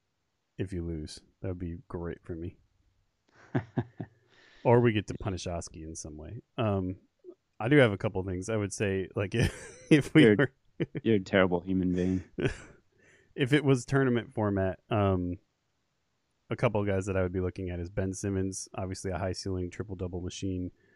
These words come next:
Speaker 1: Um, back at home, he's kind of been up and down, uh, a couple fifty-point games and then a couple games where he's struggled to hit thirty. Um,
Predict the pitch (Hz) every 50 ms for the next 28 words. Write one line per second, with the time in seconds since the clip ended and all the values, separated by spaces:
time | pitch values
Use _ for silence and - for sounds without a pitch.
0 | _ _ _ _ - - 92 87 82 80 80 82 80 - - _ - - _ _
1 | _ _ _ _ _ _ _ - 104 104 - - 101 76 98 104 98 95 95 95
2 | 92 90 - - 101 98 92 90 98 101 92 87 - 101 - - 95 92 90 92
3 | 90 87 87 87 85 82 - - - - - _ _ - - 85 85 80 80 85
4 | - - 101 - 90 - - 98 - 92 87 - 95 85 82 - - 87 87 85
5 | 87 90 92 85 85 85 82 82 82 - - 92 - - 80 82 80 80 82 78
6 | - 80 80 78 - - - - - - - _ _ _ - - - - 104 95
7 | 92 90 82 87 - 85 - - - 90 85 85 87 87 - - - - - -
8 | - _ _ - - 101 92 87 85 82 82 80 82 -